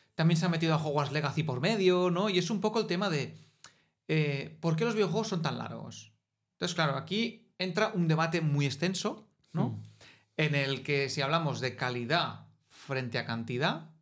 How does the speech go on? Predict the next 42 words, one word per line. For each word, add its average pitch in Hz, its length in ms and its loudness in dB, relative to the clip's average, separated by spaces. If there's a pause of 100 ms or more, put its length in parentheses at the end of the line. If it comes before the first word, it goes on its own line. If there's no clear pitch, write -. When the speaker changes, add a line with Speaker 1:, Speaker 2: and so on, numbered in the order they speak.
(280)
Speaker 1:
¿no? 180 380 -6
Un 151 180 0
juego 143 340 -2
corto, 147 360 -4
no 143 80 -6
sé 143 100 -6
si - 20 -6
te 175 80 -4
has 160 60 -4
pasado 160 260 0
algún 147 140 0
juego 143 240 -4
corto 143 240 -4
últimamente 135 580 -4
que 135 60 -4
hayas 131 320 -4
disfrutado 131 500 -2
mucho 127 600 -4 (460)
y 139 100 -4
digas, 123 320 -4
"Ay, 180 120 -4
qué 208 80 -4
guay, 185 340 -4 (400)
me 147 300 2
hubiese 175 320 0
gustado 208 340 -2
que 202 80 -2
fuese 208 220 -2
más 202 160 0
largo, 117 400 -2
a 117 40 -6
lo 117 60 -4
mejor". 117 400 -8 (600)
O 165 120 2
algún 170 180 4
juego 220 200 4
muy 202 220 4
largo 247 640 0 (540)
que, 180 420 6
que 170 100 2
has 160 80 8
dicho, 139 600 2